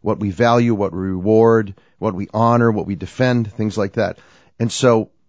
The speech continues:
this way of life of a people, you can actually move from one that's respecting life fully into sliding into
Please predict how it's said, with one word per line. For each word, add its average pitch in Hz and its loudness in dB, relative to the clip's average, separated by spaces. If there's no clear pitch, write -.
this 110 0
way 131 4
of 117 2
life 123 2
of 101 -6
a 90 -8
people, 196 0
you 123 2
can 131 -4
actually 123 -2
move 151 4
from 120 -2
one 123 2
that's 117 -4
respecting 117 -4
life 107 -4
fully 120 -4
into 131 0
sliding 131 0
into 117 -2